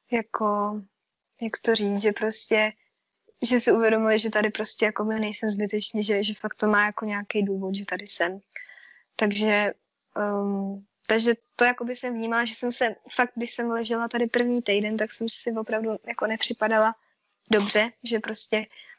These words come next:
na mě všichni tak jako koukali, prostě, no jo, tak zvrací, no, tak to může i doma, <laughs> nebo prostě, že to bylo takový jakoby nepříjemný, ale teď už to je určitě jiný. No, jako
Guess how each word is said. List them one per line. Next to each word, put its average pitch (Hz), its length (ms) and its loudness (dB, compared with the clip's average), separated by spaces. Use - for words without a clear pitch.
na 233 80 4
mě 220 100 4
všichni 214 280 2
tak 214 240 -2
jako 214 200 -6
koukali, 214 500 0
prostě, 208 400 0
no 220 120 2
jo, 226 200 4
tak 208 160 0
zvrací, 196 560 -2
no, 202 180 -6
tak 196 120 -8
to 190 120 2
může 214 200 2
i 202 100 2
doma, 202 320 2
<laughs> - 20 4
nebo 214 140 4
prostě, - 540 0
že 233 100 6
to 220 160 6
bylo 220 180 2
takový 214 400 0
jakoby 214 320 -2
nepříjemný, 202 720 0
ale 196 180 2
teď 240 180 4
už 226 140 0
to - 80 0
je 220 60 4
určitě 220 340 2
jiný. 233 260 4
No, 220 180 4
jako 247 300 4